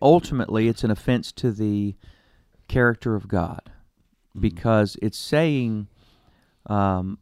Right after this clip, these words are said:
Speaker 1: "I don't like who I was made to be.
Speaker 2: Yeah.
Speaker 1: Therefore, I wanna be something different." And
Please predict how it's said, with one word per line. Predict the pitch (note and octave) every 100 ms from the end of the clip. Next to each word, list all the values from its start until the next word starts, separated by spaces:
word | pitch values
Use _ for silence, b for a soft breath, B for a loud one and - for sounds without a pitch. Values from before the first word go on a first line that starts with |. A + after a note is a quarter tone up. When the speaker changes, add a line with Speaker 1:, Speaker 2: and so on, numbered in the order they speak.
| _ _ -
Speaker 1:
"I | A#2+
don't | D3+ D3+ G2
like | A2+ A2+ A#2 - - _ _ - -
who | C3 A#2
I | G#2+
was | G#2+ G#2
made | G#2+ A2+
to | B2
be. | C3+ C3+ D3+ -
Speaker 2:
Yeah. | - F2+ -
Speaker 1:
Therefore, | A2+ A2 - A2 -
I | G#2+
wanna | A#2+ B2
be | A2 A#2
something | A2 - G#2 - G2
different." | - G2+ - - - - _ _ _ _ _ _
And | - G2+ G2+ F#2+ G2